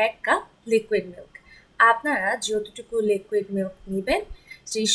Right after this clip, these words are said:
সমান পরিমাণের পাউডার মিল্ক নেবেন। তো লিকুইড মিল্ক অনুযায়ী পাউডার মিল্কটা আপনারা বাড়িয়ে কমিয়ে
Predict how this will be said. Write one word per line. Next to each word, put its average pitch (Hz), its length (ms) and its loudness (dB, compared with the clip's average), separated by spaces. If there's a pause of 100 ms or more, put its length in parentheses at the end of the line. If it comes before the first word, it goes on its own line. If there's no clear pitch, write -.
সমান 294 400 2 (140)
পরিমাণের 208 500 0 (100)
পাউডার 202 360 0
মিল্ক 180 180 -4 (120)
নেবেন। - 260 -10 (480)
তো - 60 -10 (120)
লিকুইড 196 320 -4 (100)
মিল্ক 220 180 2 (280)
অনুযায়ী 220 440 0
পাউডার 190 340 -2
মিল্কটা 185 340 -4
আপনারা 208 220 -2 (220)
বাড়িয়ে 185 320 -4
কমিয়ে 294 240 -6